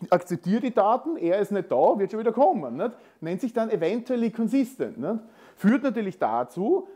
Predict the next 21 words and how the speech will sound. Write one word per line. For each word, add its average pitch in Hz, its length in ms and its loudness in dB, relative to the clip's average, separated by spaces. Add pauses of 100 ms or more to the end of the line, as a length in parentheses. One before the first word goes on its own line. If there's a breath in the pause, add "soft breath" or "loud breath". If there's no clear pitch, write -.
dass 156 140 -6
wenn 180 100 -2
du 180 80 -2
bei 180 120 2
mir 226 300 2
eine 202 140 -2
Abfrage 143 520 2
stellst 147 480 -2
oder 170 140 -2
bei 175 120 -2
ihm 285 240 2
eine 165 180 -2
Abfrage 147 440 -2
stellst, 151 400 -2
kann 185 120 0
sein, 147 180 -2
dass 170 120 -2
was 180 140 -2
anderes 151 360 0
rauskommt, 196 760 -2
nicht? 208 220 -8